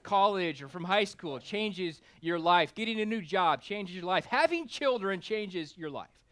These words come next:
There are events in life, in our lives, that change everything that comes after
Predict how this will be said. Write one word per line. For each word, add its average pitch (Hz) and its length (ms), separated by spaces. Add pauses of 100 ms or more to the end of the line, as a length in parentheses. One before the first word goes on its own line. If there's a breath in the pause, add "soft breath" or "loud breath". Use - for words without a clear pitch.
(760 soft breath)
There 208 140
are 240 180
events 226 600
in 240 420
life, 220 640
in 220 160
our 196 160
lives, 220 540
that 214 160
change 226 360 (160)
everything 285 640
that 202 140
comes 170 320
after 233 500